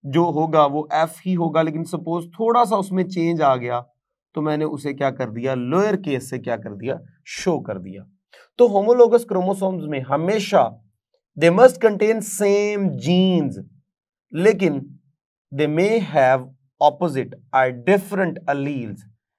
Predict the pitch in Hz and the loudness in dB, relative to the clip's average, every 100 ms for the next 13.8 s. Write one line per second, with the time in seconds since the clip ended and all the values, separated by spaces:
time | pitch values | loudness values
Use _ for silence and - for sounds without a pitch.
0 | _ 123 120 170 247 277 277 262 240 185 | _ -12 -4 0 2 0 2 0 2 -2
1 | 175 151 147 120 107 - - 160 156 156 | 0 0 -2 -6 -8 -10 -6 -6 2 4
2 | 170 165 175 196 196 190 202 196 175 170 | 4 4 2 2 2 0 -2 -4 -4 -4
3 | 160 185 147 117 110 - _ _ _ _ | -4 -6 -8 -10 -12 -16 _ _ _ _
4 | _ _ 151 151 165 170 175 180 175 156 | _ _ 4 4 4 0 0 0 0 -2
5 | 160 147 170 147 147 151 156 175 143 131 | -2 -4 -12 -12 -12 -12 -12 -10 -10 -10
6 | 120 120 139 143 143 160 180 147 - - | -10 -10 -10 -6 -4 -4 -4 -6 -10 -10
7 | 127 117 113 123 - - _ - 143 147 | -6 -4 -4 -6 -10 -20 _ -10 -4 -2
8 | 135 143 135 156 165 160 151 147 147 143 | 0 -2 -4 -2 -2 0 -8 -4 -4 -4
9 | - 143 135 127 123 120 151 - 170 147 | -10 -10 -8 -4 -4 -4 -8 -10 -6 0
10 | 135 120 - 104 98 - - - - - | 0 0 -10 -16 -16 -20 -20 -20 -20 -20
11 | - 139 131 165 175 190 185 175 175 - | -8 -8 -4 4 6 6 4 -4 0 0
12 | - 175 151 165 165 165 143 143 127 175 | 0 2 0 2 2 2 -2 -8 -4 -4
13 | 196 180 170 190 196 196 208 170 | -4 -4 -4 -2 -4 0 0 0